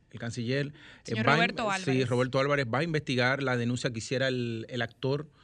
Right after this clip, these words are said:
Speaker 1: eh,
Speaker 2: Juan
Speaker 1: Juan
Speaker 2: Fernández.
Speaker 1: Fernández, sobre que hay un diplomático que está involucrado en la trata de blanca, o sea, sobre todo en el caso de niñas, explotación sexual de niñas, una denuncia gravísima, eh, que la República Dominicana no debe verse involucrada,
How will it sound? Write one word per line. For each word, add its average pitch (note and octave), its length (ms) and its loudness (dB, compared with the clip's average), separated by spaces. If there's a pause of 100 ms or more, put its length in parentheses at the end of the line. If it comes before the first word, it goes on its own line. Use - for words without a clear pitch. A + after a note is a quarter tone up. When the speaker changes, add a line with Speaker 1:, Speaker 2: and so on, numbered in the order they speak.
(380)
Speaker 1:
eh, A2+ 360 2
Speaker 2:
Juan B2+ 280 2
Speaker 1:
Juan - 20 2
Speaker 2:
Fernández. - 140 0
Speaker 1:
Fernández, B2+ 580 2
sobre A#2 420 -2
que A#2 160 -2
hay A#2 160 2
un C3 220 0
diplomático C3 880 -2
que A#2+ 140 -2
está A#2+ 540 -2
involucrado A#2+ 680 0
en B2+ 80 -2
la A#2 100 -2
trata B2 480 0 (360)
de A#2 320 2
blanca, A#2 720 2
o - 60 -14
sea, G#2 400 -8
sobre - 300 -2
todo B2+ 440 0 (120)
en A#2 180 -4
el A2 100 -4
caso B2+ 280 -2
de B2 100 2
niñas, C3+ 280 0
explotación A#2+ 440 -6
sexual B2+ 320 -2
de A#2 80 0
niñas, C3+ 240 0
una C3 160 2
denuncia B2 400 0
gravísima, A#2 760 -2 (540)
eh, A#2+ 460 2
que A#2 400 2
la A#2+ 100 2
República C3+ 320 -2
Dominicana C3+ 420 -2
no C3 260 2
debe D#3+ 180 2
verse D#3 240 -2
involucrada, D3 720 0